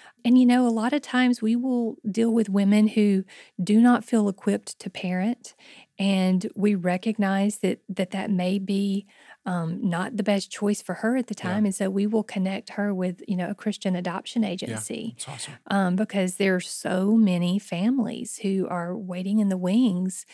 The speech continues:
Speaker 2: That's right.
Speaker 1: anxious
Speaker 2: That's
Speaker 1: to
Speaker 2: right.
Speaker 1: adopt children. And, um, and so that's, that's a way that we see the Lord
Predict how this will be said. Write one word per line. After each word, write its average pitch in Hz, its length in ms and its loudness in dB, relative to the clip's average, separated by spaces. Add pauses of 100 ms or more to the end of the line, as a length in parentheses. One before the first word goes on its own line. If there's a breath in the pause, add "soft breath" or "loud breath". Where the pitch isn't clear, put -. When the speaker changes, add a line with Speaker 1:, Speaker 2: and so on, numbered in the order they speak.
Speaker 2:
That's 113 160 -12
right. 113 160 -12 (180)
Speaker 1:
anxious - 800 -2
Speaker 2:
That's 120 140 -12
Speaker 1:
to 190 100 0
Speaker 2:
right. - 120 -4
Speaker 1:
adopt 175 440 -6
children. 175 640 -4
And, 180 500 -6
um, 170 540 -8 (320)
and 185 140 0
so 185 240 0
that's, 185 460 -6
that's 196 280 -2
a 226 40 0
way 196 220 -2
that 190 160 -4
we 208 100 0
see 202 200 -2
the 190 120 0
Lord 180 380 2